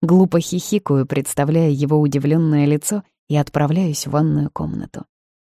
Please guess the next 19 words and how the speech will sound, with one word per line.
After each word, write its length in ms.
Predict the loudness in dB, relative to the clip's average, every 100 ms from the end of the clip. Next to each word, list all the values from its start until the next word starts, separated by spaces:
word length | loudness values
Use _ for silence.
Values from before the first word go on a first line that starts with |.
| _
На 160 | 2 4
раковине 460 | 2 2 2 4 4
лежит 340 | 4 2 0
запакованный 640 | -2 -4 -2 0 2 2
тест 260 | 0 -4 -2
на 100 | -2
беременность. 680 | -2 -2 -4 -6 -10 -14 -18 _ _ -4
Возможно, 600 | 0 4 4 4 4 2
после 380 | 0 -4 -2 -4
этой 180 | 0 0
ночи 360 | 0 -2 -2
он 120 | 0 0
мне 180 | 0 -2
понадобится. 720 | -2 -2 -4 -8 -10 -10 -10 -14 _ _
Так 220 | -6 -6
хочется 560 | -6 -6 -6 -6 -4 -4
верить 460 | -2 -2 -2 -10
в 40 | -12
это. 280 | -12 -14